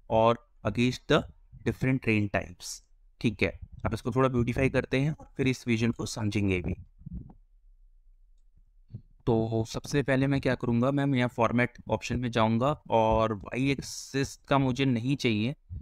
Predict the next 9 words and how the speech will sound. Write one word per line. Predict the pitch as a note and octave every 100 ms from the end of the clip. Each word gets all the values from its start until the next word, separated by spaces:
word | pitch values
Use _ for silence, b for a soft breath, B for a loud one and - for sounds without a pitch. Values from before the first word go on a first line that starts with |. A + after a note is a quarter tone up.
| - - -
मैं | A#2
टाइटल | - G2+ G2+ - A#2+ B2 B2 - _
और | A2+ A2+ A#2 - - -
वाई | G2
एक्सिस | - - - -
को | - -
ऑफ | - G#2 -
कर | A2
दूँगा। | - G2 G#2+